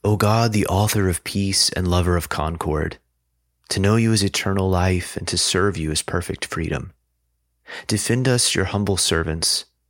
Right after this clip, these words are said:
in all assaults of our enemies, that we, surely trusting in your defense, may not fear the power of any adversaries, through the might of Jesus Christ our Lord. Amen.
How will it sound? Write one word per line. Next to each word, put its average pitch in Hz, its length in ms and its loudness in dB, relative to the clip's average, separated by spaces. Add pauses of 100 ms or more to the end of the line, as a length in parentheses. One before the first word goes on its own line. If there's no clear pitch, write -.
(100)
in 95 140 -4
all 95 220 0
assaults - 480 0
of 92 80 -2
our 85 180 0
enemies, 101 560 0 (480)
that 85 140 -6
we, 120 280 2
surely 95 380 -2
trusting - 480 -2
in 92 140 -2
your 90 100 0
defense, 85 640 -4 (680)
may 104 100 0
not 104 160 2
fear 110 140 2
the 98 100 0
power 104 400 -2
of 92 80 0
any 101 260 0
adversaries, 85 920 -2 (720)
through 101 100 -2
the 101 80 0
might 98 220 2
of 95 80 2
Jesus 92 420 0
Christ - 400 -4
our 90 220 -2
Lord. 78 400 -4 (1120)
Amen. 82 440 -2